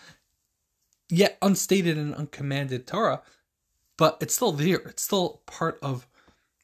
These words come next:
the, the essence of truth. It's the essence of the world. So you could attune yourself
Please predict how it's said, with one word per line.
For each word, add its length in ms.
the, 320
the 220
essence 340
of 140
truth. 320
It's 100
the 140
essence 260
of 60
the 80
world. 240
So 80
you 160
could 160
attune 520
yourself 680